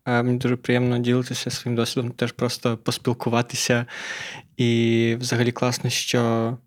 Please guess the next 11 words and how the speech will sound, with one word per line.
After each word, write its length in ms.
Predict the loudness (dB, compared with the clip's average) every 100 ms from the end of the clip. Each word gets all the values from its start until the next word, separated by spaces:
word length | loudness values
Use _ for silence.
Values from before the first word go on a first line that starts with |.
| _ _ _ _
є 200 | 0 2
однодумці, 640 | 2 0 2 2 0 0 -2
які 240 | 0 0
розділяють, 1000 | 0 0 2 2 4 2 0 -4 -4 -8 _ _ _ _
а, 340 | -2 0 0 -2
спільні 400 | -2 0 0 0
цінності 920 | 2 2 2 0 2 2 2 2 -2 -6 -20 -20 -20 -20 _ _ -4
і 640 | 0 2 2 2 0 -2 -4 _ -6
ін-, 120 | -6 -8 -14 -12
цікавості 960 | -12 -4 0 4 4 4 0 2 2
і, 160 | 2